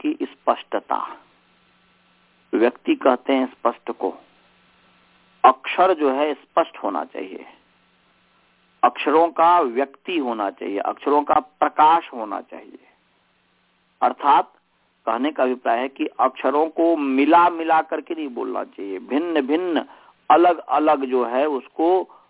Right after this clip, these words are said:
अक्षरों को बोलना चाहिए। इसलिए कि अक्षरों की स्पष्टता, स्पष्ट अक्षर, अक्षर व्यक्ति में ये भी कह सकते हैं अक्षरम,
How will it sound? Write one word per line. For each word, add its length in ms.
अक्षरों 380
को 200
बोलना 360
चाहिए। 260
इसलिए 280
कि 120
अक्षरों 560
की 260
स्पष्टता, 720
स्पष्ट 600
अक्षर, 480
अक्षर 320
व्यक्ति 340
में 440
ये 100
भी 120
कह 120
सकते 280
हैं 60
अक्षरम, 640